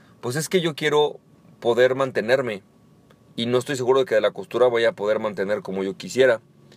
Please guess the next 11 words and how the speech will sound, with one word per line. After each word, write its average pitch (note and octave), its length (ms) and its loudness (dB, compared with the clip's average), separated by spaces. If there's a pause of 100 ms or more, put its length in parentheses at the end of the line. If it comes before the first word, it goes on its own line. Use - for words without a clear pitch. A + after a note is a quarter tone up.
(440)
No A#2 100 -2
quiero C3 160 4
depender A2+ 400 0
nunca B2 300 0
de G#2 120 0
mi G2+ 60 -10
mamá G2+ 240 0
ni A#2 140 -2
de G#2 100 -4
mi G2 60 -10
papá, B2+ 380 0